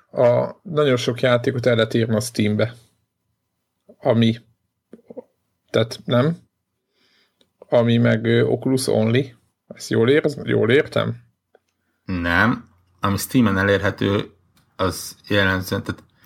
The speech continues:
Speaker 2: van olyan, ami csak a
Speaker 1: Ott van
Speaker 2: Vive-val
Speaker 1: például a
Speaker 2: működik,
Speaker 1: Igen.
Speaker 2: de, tehát a dolog úgy néz ki, hogy minden V R cím, ami a, a Steamen van,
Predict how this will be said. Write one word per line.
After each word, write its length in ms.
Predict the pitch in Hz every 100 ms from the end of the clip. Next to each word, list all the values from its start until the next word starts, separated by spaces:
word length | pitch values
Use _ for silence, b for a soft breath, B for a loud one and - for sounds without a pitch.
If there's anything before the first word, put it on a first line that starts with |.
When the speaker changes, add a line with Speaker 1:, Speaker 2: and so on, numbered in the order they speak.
| b b b
Speaker 2:
van 200 | - 113
olyan, 160 | 120 110
ami 180 | 98 92
csak 480 | - 107 - - - _ _
a 80 | 95
Speaker 1:
Ott 60 | 90
van 120 | 90
Speaker 2:
Vive-val 260 | 90 - 95
Speaker 1:
például 280 | - 139
a 60 | 139
Speaker 2:
működik, 420 | 139 127 127 - - _ _ _ _ _
Speaker 1:
Igen. 540 | 143 127 123 156 202 -
Speaker 2:
de, 200 | 110 101 98 98 98 76 - - - _ _ - 85 - - - - _ _ -
tehát 180 | - - b b b b _ B B B B B _
a 80 | 101
dolog 200 | 135 123
úgy 100 | 120
néz 140 | 113
ki, 100 | -
hogy 140 | 95 B B B
minden 440 | 110 131 147 120 104
V 40 | 120 107
R 80 | 101
cím, 300 | - 113 107
ami 320 | 101 92 95
a, 280 | 101 95 -
a 60 | -
Steamen 540 | - 117 110 95 90
van, 380 | 90 101 110 -